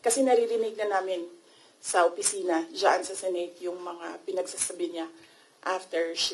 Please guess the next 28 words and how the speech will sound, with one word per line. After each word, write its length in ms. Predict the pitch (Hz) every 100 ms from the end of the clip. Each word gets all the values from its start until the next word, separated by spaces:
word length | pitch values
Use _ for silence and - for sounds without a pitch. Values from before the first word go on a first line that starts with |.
| 165
was, 480 | 160 - - - _ -
uh, 240 | 175 151 190
let 320 | 185 170 -
go. 320 | - 151 147 - - -
I 160 | 226 226
think, 320 | 349 415 - - - - _ _ _ _ _ - - _ _ _ _ _ _ _ _ _ _ _ _ _ _ _ _
hindi 240 | 233 247 254
lang 160 | 262
siguro 320 | 254 220 233
niya 100 | 233
matanggap 540 | 214 208 196 196 185 202
na 80 | 196
kasalanan 560 | - 202 196 190 185
niya 160 | 160 - - - - -
kung 160 | 196
bakit 320 | 190 190 190 -
siya 240 | 196 180
pinalayas 800 | 190 175 170 165 147 - - -
sa 180 | - 180
Department 560 | 175 170 147 - 175
of 140 | - -
Education. 760 | - - 170 - 160 - 156 151
Pero 180 | 202 208
hindi 380 | 233 214 247
din 160 | 226 220
talaga 320 | 214 202 202
namin 400 | 185 185 190 190
matanggap 560 | 175 175 180 165 160